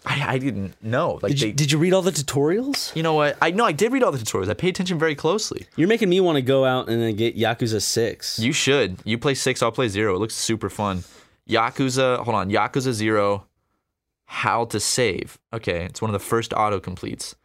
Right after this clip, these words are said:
Speaker 1: The game really wanted to make you feel the retro, apparently. In order to ensure your progress won't be lost when you turn off your P S four, you'll need to head over to the big S icons around your radar. There are plenty scattered ar-, oh, so you actually have to go to, like, a save point.
Speaker 2: Yeah.
Speaker 1: It never tells you that. Or maybe it does, and I just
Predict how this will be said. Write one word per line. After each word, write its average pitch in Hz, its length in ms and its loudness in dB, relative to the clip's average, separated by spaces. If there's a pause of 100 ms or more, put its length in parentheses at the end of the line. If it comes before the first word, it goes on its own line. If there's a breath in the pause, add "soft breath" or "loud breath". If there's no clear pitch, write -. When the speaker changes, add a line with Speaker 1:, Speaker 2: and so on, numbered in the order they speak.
(380)
Speaker 1:
The 113 80 -8
game 120 200 0
really 123 180 2
wanted 120 200 0
to 113 60 2
make 107 180 -2
you 107 60 -2
feel 107 280 0
the 98 100 2
retro, 101 320 0
apparently. 90 400 -4
In 92 80 -4
order 113 240 0
to 113 160 -4
ensure 104 260 0
your 107 120 2
progress 104 380 -2
won't 98 120 -2
be 104 60 -2
lost 92 300 -2
when 101 80 -6
you 92 60 -4
turn 107 180 -4
off 104 140 -2
your 95 80 -4
P 101 140 -4
S 95 100 -2
four, 92 320 -2 (300 loud breath)
you'll 110 140 -2
need 110 120 -2
to 107 60 0
head 123 260 -2
over 117 220 2
to - 60 -6
the 95 60 -4
big 117 320 -2
S 107 220 -2
icons 92 480 -4
around 98 260 -2
your 95 120 -2
radar. 90 460 -2 (260 soft breath)
There 110 80 0
are 104 40 0
plenty 120 320 -4
scattered 107 400 0
ar-, 101 120 -2
oh, 120 200 2
so - 180 -2
you 120 60 4
actually 113 200 -2
have 113 140 -4
to 110 60 -6
go 104 160 0
to, 104 60 0
like, 95 120 0
a 95 60 -4
save 101 380 0
point. 262 100 0
Speaker 2:
Yeah. 214 340 0 (360 soft breath)
Speaker 1:
It - 60 2
never 180 200 4
tells 196 260 0
you 107 100 0
that. 85 260 -2 (200 soft breath)
Or 131 60 -2
maybe 156 180 2
it 127 80 0
does, 139 220 4
and 110 100 -2
I 101 60 0
just 95 200 -6